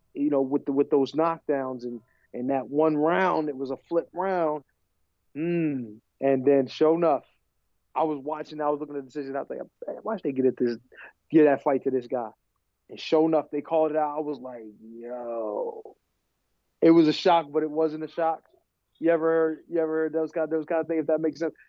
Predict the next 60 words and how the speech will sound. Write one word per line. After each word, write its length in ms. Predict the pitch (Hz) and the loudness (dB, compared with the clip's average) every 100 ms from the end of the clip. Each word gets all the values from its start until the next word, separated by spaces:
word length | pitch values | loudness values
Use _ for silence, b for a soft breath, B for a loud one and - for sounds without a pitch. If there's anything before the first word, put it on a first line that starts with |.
| b | b
But 180 | 143 156 | 4 6
it 100 | 160 | 6
was, 260 | 151 135 135 | 4 0 0
it, 140 | 165 147 - | -2 -2 -2
it, 140 | 160 156 | 0 2
it 180 | 165 156 | 4 4
just, 260 | 135 147 - _ _ _ _ _ _ | 2 -6 -8 _ _ _ _ _ _
I 140 | 139 160 | -2 0
knew 360 | 160 170 185 | 0 0 2
it 80 | 165 | 2
could 120 | 170 | 0
happen, 440 | 160 170 156 175 160 _ _ _ - | -2 -2 -4 -8 -12 _ _ _ -12
and 140 | 139 | -6
then 100 | 135 | -4
it 160 | 127 110 | -4 0
did. 340 | 131 127 107 - _ _ _ _ _ _ - | 2 2 -2 -10 _ _ _ _ _ _ -8
And 100 | 135 | -6
I 40 | |
was 140 | 139 | -8
like, 160 | 123 123 | -8 0
"Damn, 240 | 151 156 | 4 4
it's 100 | 139 | 4
crazy," 320 | - 170 175 151 | 2 4 4 4
because 240 | 127 143 | 2 0
I, 40 | 151 - B B - | 0 -6 B B -2
just 160 | 170 | 0
me 160 | 185 185 | 2 0
watching 500 | 127 156 170 - 147 | 2 0 0 -2 -2
the 80 | 135 | 0
fight 220 | 165 156 | 0 -2
and 100 | 139 | -4
watching 260 | 147 147 | -10 -10
how 280 | 135 139 127 - | -12 -10 -10 -4
hard 280 | 151 156 147 | 0 0 -2
he 80 | 143 | -10
was 160 | 127 | -12
working, 380 | 123 147 147 151 B B - | -4 -4 -4 -8 B B -2
I 80 | 143 | 0
was 140 | 139 | 2
like, 140 | 139 | 0
"What 140 | 127 131 | 0 -2
goes 260 | 143 139 | 0 0
up 120 | 143 139 | 0 -2
must 220 | 127 - | -6 -8
come 160 | 120 | -10
down." 300 | 117 127 110 - _ b b - | -6 -6 -8 -12 _ b b -6
And 180 | 135 | 0
the 60 | 135 | 2
way 220 | 127 151 | 4 4
he 160 | 147 151 | 4 0
fights, 380 | - 151 147 147 | 0 0 0 -2
and 160 | 131 120 | -10 -8
he 80 | 131 | -2
doesn't 240 | 147 139 139 | -2 -2 -2
really 200 | 139 139 | 0 2
have 120 | 127 | 0
a 40 | |
lot 180 | 127 123 | 0 -4
of 100 | 123 | -6
pop, 320 | - 139 135 | -2 -2 -2